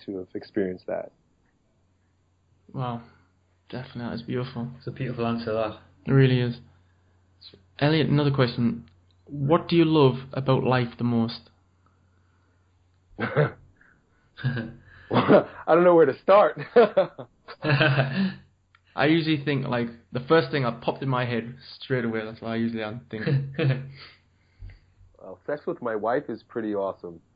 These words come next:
Speaker 3: There we go. <laughs>
Speaker 1: I enjoy
Speaker 3: Wow.
Speaker 1: her. I enjoy every bit of who she is and every experience I have with her. She's, she's a blessing in my life. So, but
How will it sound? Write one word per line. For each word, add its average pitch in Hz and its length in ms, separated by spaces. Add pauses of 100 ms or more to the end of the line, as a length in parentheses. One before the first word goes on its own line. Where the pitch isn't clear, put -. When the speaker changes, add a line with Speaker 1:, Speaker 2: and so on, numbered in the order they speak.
(460)
Speaker 3:
There 139 200
we 147 80
go. 139 240
<laughs> - 1500
Speaker 1:
I 117 120
enjoy 135 560
Speaker 3:
Wow. - 20
Speaker 1:
her. 120 380 (180)
I 113 220
enjoy 120 580
every 127 220
bit 120 200
of 117 120
who 113 160
she 120 160
is 110 400 (680)
and 104 160
every 110 380 (420)
experience 107 560
I 98 140
have 101 160
with 95 160
her. 95 180 (100)
She's, 104 220 (180)
she's 101 200
a - 20
blessing 98 360
in 95 60
my 92 120
life. 87 240 (760)
So, 113 380
but 123 300